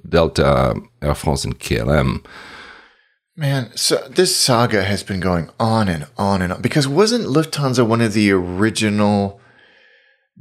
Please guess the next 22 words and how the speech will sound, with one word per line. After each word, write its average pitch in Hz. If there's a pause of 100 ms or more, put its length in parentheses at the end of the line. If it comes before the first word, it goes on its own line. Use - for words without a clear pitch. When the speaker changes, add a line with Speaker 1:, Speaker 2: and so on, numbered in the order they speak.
Speaker 2:
bidders 92 (840)
before 117
this 104
ever 95
became 90
a 85
thing, 92
before 87
ita, 95
and, 90
and 90
then, 92 (140)
or 104
was 107
that, 123
was 113
that 117
the 104
one 95
that, 92
uh, 87
Speaker 1:
<laughs> -